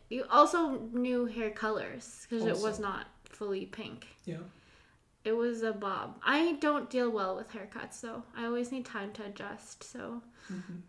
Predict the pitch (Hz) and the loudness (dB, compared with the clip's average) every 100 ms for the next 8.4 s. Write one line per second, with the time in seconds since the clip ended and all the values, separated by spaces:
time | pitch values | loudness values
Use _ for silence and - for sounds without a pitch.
0 | - 240 - 285 381 302 262 - 262 196 | -2 0 4 10 10 10 6 4 2 6
1 | 202 202 180 175 143 254 269 339 254 180 | 6 6 4 6 6 10 10 12 8 6
2 | - 208 233 262 - - - 175 175 180 | -2 -2 -2 -2 -6 -16 -4 -2 0 0
3 | 190 170 165 160 - 180 196 196 190 - | 2 0 0 -2 -6 -8 -8 -8 -8 -6
4 | 233 240 226 202 185 - - - 175 156 | 2 2 4 0 -2 -8 -14 -6 -2 0
5 | 156 160 175 156 147 151 - - _ _ | 0 -2 -2 -2 -2 -6 -8 -14 _ _
6 | _ _ _ _ - 156 151 156 156 - | _ _ _ _ -6 -6 -4 -8 -10 -10
7 | - 170 170 180 _ _ _ _ _ _ | -10 -10 -12 -14 _ _ _ _ _ _
8 | 214 202 - - | -8 -6 -8 -14